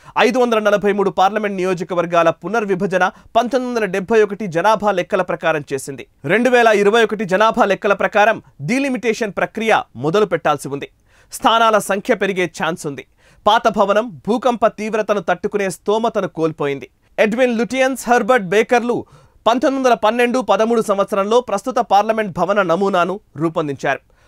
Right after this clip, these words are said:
పంతొమ్మిది వందల ఇరవై ఒకటి ఫిబ్రవరి పన్నెండున శంకుస్థాపన జరగ్గా జనవరి పద్దెనిమిది, పంతొమ్మిది వందల ఇరవై ఏడున ప్రారంభానికి నోచుకుంది. పార్లమెంట్ భవన నిర్మాణానికి కేటాయించిన నిధులు నిజానికి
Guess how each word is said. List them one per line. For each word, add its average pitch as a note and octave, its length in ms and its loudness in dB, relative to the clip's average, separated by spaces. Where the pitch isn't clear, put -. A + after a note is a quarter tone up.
పంతొమ్మిది A#3 400 0
వందల G#3+ 120 2
ఇరవై A3 260 4
ఒకటి A3 300 -2
ఫిబ్రవరి G#3+ 420 2
పన్నెండున G#3 500 0
శంకుస్థాపన F#3 680 -2
జరగ్గా F3+ 460 0
జనవరి A#3+ 320 2
పద్దెనిమిది, A3 640 -2
పంతొమ్మిది A#3+ 400 -2
వందల A#3 100 -2
ఇరవై G3+ 280 0
ఏడున G3+ 420 2
ప్రారంభానికి F#3+ 600 2
నోచుకుంది. C#3 500 -6
పార్లమెంట్ A#3+ 460 2
భవన A3 220 2
నిర్మాణానికి G#3 640 0
కేటాయించిన F#3+ 560 -2
నిధులు E3+ 600 -2
నిజానికి G3 640 0